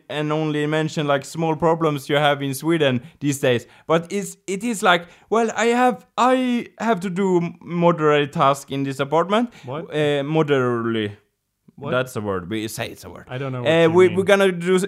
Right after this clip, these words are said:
Speaker 1: I'm gonna do simple stuff in the apartment, like
Speaker 2: Okay.
Speaker 1: buy groceries and stuff.
Speaker 2: That, yeah.
Speaker 1: Yeah. And then it'd be like, "No problem. You can do this. You have done this before. It's no problem." And I'd be like, "Oh, I'm gonna,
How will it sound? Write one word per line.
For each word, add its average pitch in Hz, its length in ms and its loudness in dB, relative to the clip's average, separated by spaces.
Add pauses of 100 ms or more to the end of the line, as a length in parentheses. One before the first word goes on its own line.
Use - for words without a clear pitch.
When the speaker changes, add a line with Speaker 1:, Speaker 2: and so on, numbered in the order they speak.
Speaker 1:
I'm 190 180 2
gonna 214 200 2
do 170 140 0
simple 175 360 0
stuff 131 300 -2
in 131 60 0
the 127 60 2
apartment, 107 440 0
like 107 180 -4
Speaker 2:
Okay. 113 300 -8
Speaker 1:
buy 190 360 8
groceries 170 680 2
and 110 100 -2
stuff. 110 420 -8
Speaker 2:
That, 117 260 -8
yeah. 117 280 -8
Speaker 1:
Yeah. 113 240 -2 (360)
And 190 260 -4 (100)
then 220 340 2 (120)
it'd 170 160 -6
be 185 100 4
like, 156 220 6
"No 269 140 8
problem. 240 600 2
You 226 140 0
can 262 160 4
do 294 180 4
this. 294 220 0
You 220 80 6
have 233 120 6
done 269 180 6
this 277 160 -2
before. 240 540 8 (200)
It's 170 160 -4
no 185 140 6
problem." 123 440 4 (260)
And 185 160 0
I'd 190 120 4
be 202 80 4
like, 151 160 0
"Oh, 226 180 2
I'm 185 140 -4
gonna, 208 260 -2